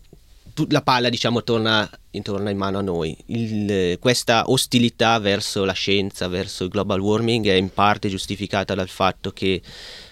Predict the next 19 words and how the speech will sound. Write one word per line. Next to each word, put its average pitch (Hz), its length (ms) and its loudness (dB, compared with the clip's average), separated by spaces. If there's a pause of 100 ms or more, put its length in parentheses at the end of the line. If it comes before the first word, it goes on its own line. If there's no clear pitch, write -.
(120)
per 117 160 4
fare 117 300 2
qualcosa 113 520 2
va 104 120 2
ridiscusso 110 680 -2
il 107 60 0
modello 101 380 0
di 95 100 -2
sviluppo 95 460 -4
occidentale, 101 680 0
va 95 80 -2
ridiscusso 101 960 -2
il 101 80 0
modello 95 720 0
di - 160 -18
come 104 260 -4
viviamo, 110 720 2
di, 95 520 -2
bisogna 120 540 2